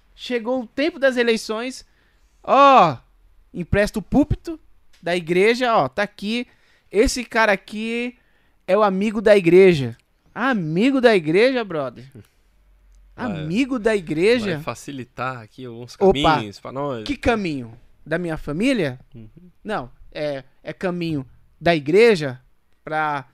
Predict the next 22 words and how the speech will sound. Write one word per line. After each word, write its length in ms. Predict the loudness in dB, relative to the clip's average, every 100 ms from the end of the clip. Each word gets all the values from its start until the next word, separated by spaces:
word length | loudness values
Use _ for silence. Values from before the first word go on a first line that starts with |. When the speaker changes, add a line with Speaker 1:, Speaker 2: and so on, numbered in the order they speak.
| _ _
Speaker 1:
propagar 460 | -8 -4 -2 0 -2
o 20 |
evangelho? 680 | -2 -6 -2 0 0 -2 -6 _ _ _ _ _ _ _ _
Ou 300 | 2 4 6
é 680 | 6 6 4 2 -2 -6 -12 _ _ _ _ _ _ _
que 120 | -6
vai 180 | -2 -2
descolar 320 | -2 -2 -2
um 80 | -2
cargo 300 | -2 -2 0
ali 100 | -4
pra 120 | -4
minha 160 | -4 -6
filha, 720 | -6 -6 -6 -6 -8 -10 -12 -14 _ _ _ _ _
pra 100 | -12
um 60 | -10
tio? 880 | -10 -8 -6 -4 -4 -6 -8 -10 -16 _ _ _ _ _ _ _ _
Não, 300 | 4 6 6
gente, 260 | 4 -2 0
ó, 120 | 0
esse 100 | 0
daqui 500 | -8 -14 -10 -8